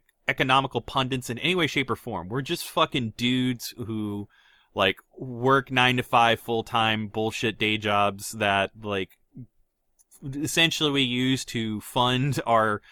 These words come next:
day-to-day living and, and this really increasingly expensive hobby, <laughs> um, that we're passionate about. Um, th-, that,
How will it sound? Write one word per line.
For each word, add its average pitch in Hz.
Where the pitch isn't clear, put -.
day-to-day 143
living 120
and, 110
and 107
this 104
really 123
increasingly 123
expensive 104
hobby, 90
<laughs> -
um, 110
that 123
we're 131
passionate 110
about. -
Um, 127
th-, 139
that, 254